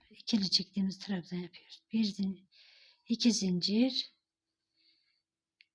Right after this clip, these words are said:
bir tane atlıyorum trabzan, ikinciye batıyorum. Tekrar bu şekilde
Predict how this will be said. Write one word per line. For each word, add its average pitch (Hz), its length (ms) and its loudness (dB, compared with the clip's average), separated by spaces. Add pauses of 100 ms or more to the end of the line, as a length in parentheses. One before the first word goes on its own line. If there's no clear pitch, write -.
(240)
bir 233 200 0
tane 185 280 -2
atlıyorum 220 800 0
trabzan, 226 760 4 (1160)
ikinciye 175 640 -4
batıyorum. 226 800 2 (340)
Tekrar 196 540 -6
bu 240 80 0
şekilde 214 640 -2